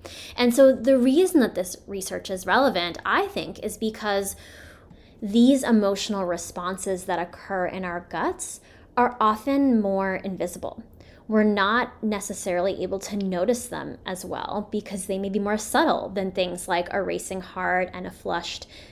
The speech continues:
face and some trembling in our voice. But to recognize that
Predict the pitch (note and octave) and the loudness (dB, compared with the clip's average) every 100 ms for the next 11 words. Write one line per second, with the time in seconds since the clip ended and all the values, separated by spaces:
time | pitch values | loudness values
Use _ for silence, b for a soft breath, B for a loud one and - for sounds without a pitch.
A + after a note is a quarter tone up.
0 | B - F3+ E3+ F3 E3+ - - G3+ F3 | B -4 0 0 -2 -4 -8 -8 -6 -6
1 | E3 E3+ - F3 F#3 - G3 F3 E3 - | -6 -8 -6 -6 -6 -4 -4 -4 -8 -12
2 | F#3+ - G#3+ F3+ D#3+ E3+ - - - - | -16 -10 -6 -4 -4 -2 -4 -4 -8 -10
3 | - B B B B A3 A#3+ C#4+ A#3 G3+ | -12 B B B B 6 6 6 4 4
4 | A3 C#4+ F#3+ F3+ F3 F3 E3 - F#3+ F#3 | 4 2 0 -2 -2 -2 -6 -10 -8 -6
5 | F3 E3+ F3 | -4 -4 -4